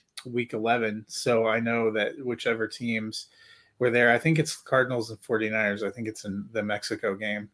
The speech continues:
is week eleven. They won't get to have, they play on a short week and then they'll, they'll come back. There's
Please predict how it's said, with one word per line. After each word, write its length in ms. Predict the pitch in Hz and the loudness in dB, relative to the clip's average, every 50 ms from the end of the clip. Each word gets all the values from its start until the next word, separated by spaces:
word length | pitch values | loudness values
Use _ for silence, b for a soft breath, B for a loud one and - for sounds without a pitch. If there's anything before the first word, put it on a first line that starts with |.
| _ - | _ -4
is 260 | 123 117 107 - - | -4 -4 -4 -4 -2
week 200 | 120 113 107 - - | -2 -2 -2 -2 -2
eleven. 400 | 113 117 113 110 110 110 110 104 B B B B B B B B B _ | 0 0 0 0 0 -2 -4 -6 B B B B B B B B B _
They 140 | 131 123 120 | 8 8 8
won't 240 | 120 123 120 123 | 8 4 2 0
get 160 | 120 117 110 - | 0 -2 -2 -2
to 100 | - - | -4 -4
have, 540 | - - - - 147 139 123 117 120 - - _ | -2 -2 6 10 10 10 10 8 2 -6 0 _
they 160 | 151 139 135 | 8 8 8
play 260 | 135 - 139 131 127 | 8 6 4 6 6
on 140 | 123 123 123 | 6 4 2
a 40 | 117 | -2
short 320 | - - - 127 131 135 | -2 0 2 2 2 4
week 320 | 127 131 127 120 - - - 139 | 2 0 0 0 -4 -8 -6 -2
and 340 | 131 127 127 123 123 120 120 117 - | -2 0 0 0 -2 -4 -6 -6 -6
then 180 | 131 123 120 | -4 -4 -2
they'll, 340 | 120 120 117 117 120 127 139 135 | -2 -2 -2 0 -2 -2 -4 -4
they'll 160 | 123 123 117 110 | -2 -2 -2 -2
come 240 | - - 120 117 | -2 -4 -4 0
back. 300 | 117 117 113 113 113 - B B B B B B B B | 2 4 4 4 2 -2 B B B B B B B B
There's 300 | - 165 185 202 202 - | 12 12 12 12 10 4